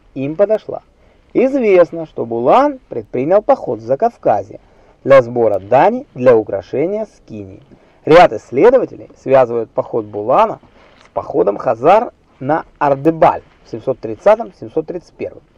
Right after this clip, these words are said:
Видимо, это произошло после ухода Мирвана в семьсот тридцать седьмом году,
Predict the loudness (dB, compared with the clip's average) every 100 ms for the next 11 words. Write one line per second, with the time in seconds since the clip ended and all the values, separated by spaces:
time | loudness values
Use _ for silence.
0 | _ -4 -2 -2 -4 4 4 4 2 2
1 | 2 -2 -4 -4 _ -20 _ _ _ 0
2 | 2 2 -2 -10 _ -8 0 2 2 0
3 | -10 _ -20 -16 -6 -2 -2 2 4 4
4 | 0 _ _ _ _ _ _ -10 -6 0
5 | 0 0 -8 -16 -12 -8 0 2 2